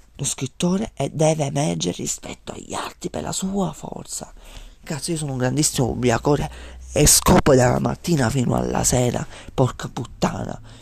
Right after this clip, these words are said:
perché ho il cazzo sempre duro. Ma tralasciando questo, perché ce l'ho, perché la moglie, la mia voglia di vivere, la mia voglia di scrittura, la mia voglia, la mia forza di volontà di trascrivere la realtà per quella che è la cruda realtà.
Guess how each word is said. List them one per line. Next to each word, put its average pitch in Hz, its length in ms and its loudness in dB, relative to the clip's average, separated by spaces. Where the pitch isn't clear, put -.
perché 127 280 -4
ho 139 40 2
il - 240 -8
cazzo 135 340 -4
sempre 117 460 0
duro. 143 420 6
Ma 156 160 0
tralasciando 175 560 4
questo, 180 380 2
perché 151 340 -2
ce - 200 0
l'ho, 127 80 0
perché - 280 -4
la 135 100 0
moglie, 143 340 2
la 139 140 2
mia 139 180 2
voglia 170 340 6
di 113 140 -4
vivere, 127 320 -2
la - 0 -
mia 143 140 -4
voglia 151 640 2
di 139 160 2
scrittura, 117 760 0
la - 20 -4
mia 135 160 -2
voglia, - 540 -4
la 127 120 0
mia 190 420 2
forza 110 440 -4
di - 100 -4
volontà 120 480 -4
di 127 100 0
trascrivere 139 580 2
la 127 160 -4
realtà 139 520 0
per 123 200 -4
quella 131 300 0
che 123 180 0
è 123 180 2
la 123 120 0
cruda 147 380 4
realtà. 113 500 -2